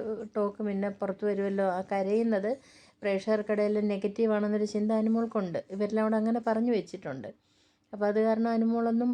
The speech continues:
കരഞ്ഞുകൊണ്ട് പറഞ്ഞില്ല. ഉൾസ-, വരുന്ന സങ്കടം ഇങ്ങനെ ഉള്ളിൽ ഒതുക്കി തൊണ്ട ഇടറിയാണ് സംസാരിച്ചത്.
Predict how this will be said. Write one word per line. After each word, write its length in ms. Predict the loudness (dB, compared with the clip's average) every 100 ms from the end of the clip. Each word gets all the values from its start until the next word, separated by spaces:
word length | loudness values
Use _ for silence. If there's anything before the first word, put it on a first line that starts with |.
| -2
കരഞ്ഞുകൊണ്ട് 520 | -4 -2 2 4 4 4
പറഞ്ഞില്ല. 440 | 2 2 0 -2 -6 -10
ഉൾസ-, 300 | -16 -16 -14 -8
വരുന്ന 280 | -4 -2 -2
സങ്കടം 420 | -2 -2 0 2
ഇങ്ങനെ 220 | 2 0
ഉള്ളിൽ 260 | 0 2 2
ഒതുക്കി 300 | 2 0 -2
തൊണ്ട 260 | -4 -4 0
ഇടറിയാണ് 480 | 0 0 0 0 -2
സംസാരിച്ചത്. 760 | -6 -8 -6 -4 -4 -4 -6